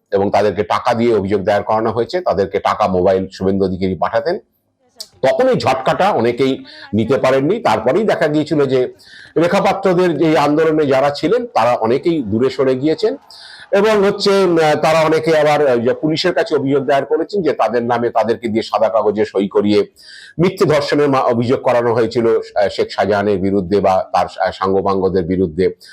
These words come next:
অনেকে আদালতেও গিয়ে হচ্ছে, আহ, মা-, যে পিটিশন করেছিলেন যে আমরা যে, উম, আহ, অভিযোগ দায়ের করেছি বা যে এফআইআর করেছি সেই এফআইআর উইথড্র করা হোক। তো এইসবের পরে স্বভাবতই বিজেপি, আহ, বা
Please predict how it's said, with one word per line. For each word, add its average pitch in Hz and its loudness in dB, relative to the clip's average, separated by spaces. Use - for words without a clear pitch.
অনেকে 214 2
আদালতেও 139 2
গিয়ে 127 0
হচ্ছে, 120 -2
আহ, 98 0
মা-, 98 0
যে 95 0
পিটিশন 127 -2
করেছিলেন 113 0
যে 95 0
আমরা 120 2
যে, 117 2
উম, 95 -2
আহ, 98 0
অভিযোগ 113 0
দায়ের 113 0
করেছি 131 -2
বা 131 0
যে 95 -2
এফআইআর 107 0
করেছি 120 -8
সেই 95 0
এফআইআর 92 0
উইথড্র 113 -2
করা 104 0
হোক। 170 -4
তো 240 2
এইসবের 247 2
পরে 240 2
স্বভাবতই 208 0
বিজেপি, 185 0
আহ, 143 2
বা 131 0